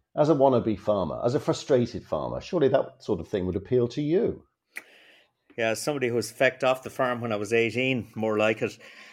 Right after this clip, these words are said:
Speaker 2: Um, yeah, no, it, it doesn't appeal to me at all, Chris, to be honest, because, um, you know,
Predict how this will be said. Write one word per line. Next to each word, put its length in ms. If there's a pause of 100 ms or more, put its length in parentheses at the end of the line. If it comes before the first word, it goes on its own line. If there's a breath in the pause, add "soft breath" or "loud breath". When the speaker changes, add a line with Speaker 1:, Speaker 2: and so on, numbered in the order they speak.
(140)
Speaker 2:
Um, 400 (1080 loud breath)
yeah, 300
no, 380
it, 220
it 120
doesn't 280
appeal 280
to 80
me 100
at 80
all, 200
Chris, 300
to 100
be 120
honest, 380
because, 480
um, 460 (480 loud breath)
you 120
know, 300